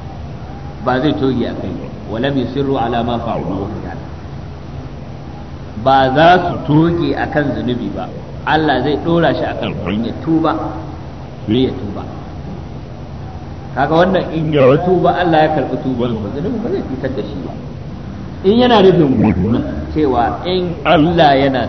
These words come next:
son shi, to zunubin sa ba zai cutar da shi ba. Yana nufin Allah zai shirye shi ya bar zunubin, to wannan magana ce mai kyau.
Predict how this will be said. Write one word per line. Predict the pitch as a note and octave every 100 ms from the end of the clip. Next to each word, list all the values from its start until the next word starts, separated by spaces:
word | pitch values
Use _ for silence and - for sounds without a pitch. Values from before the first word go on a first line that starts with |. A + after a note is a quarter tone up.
| -
son | G#2
shi, | - - - - - - -
to | - C#3+
zunubin | C#3 F3 F3+
sa | D3+ D#3
ba | C3+
zai | B2
cutar | A2+ - -
da | A2+ -
shi | - -
ba. | F#2+
Yana | C3 F3+ D3+
nufin | C#3+ B2+ A2+
Allah | D#3+ F3 D#3
zai | C#3+ D3
shirye | - A2+ G#2 C3 G3
shi | - - - -
ya | - C3
bar | D#3+
zunubin, | D#3+ C3+ C3+ A2+ F#2 G2 - -
to | -
wannan | E3+ F3
magana | D3 F3 D3+
ce | - B2+
mai | G#2
kyau. | -